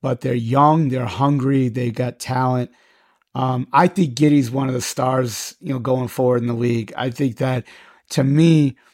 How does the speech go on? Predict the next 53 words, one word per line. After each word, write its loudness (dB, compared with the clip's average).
he, -8
he's -2
a 0
different 0
look -2
than 0
Shai, 2
you 0
know, -2
that -4
S -2
G 0
A 4
is. -2
You -6
know, -2
I 0
think 0
he's 2
one 4
of 2
the 2
best 0
passers 0
in 0
the 0
league, 0
and -2
he's -4
got 0
size, 0
and -4
he -2
really 6
puts -2
you 2
in 0
great 0
position. -2
You -10
know, -6
he, -6
he -6
really 2
knows 0
where 4
and 2
when 2
to 0
give -2
it 0
to -4
players. 0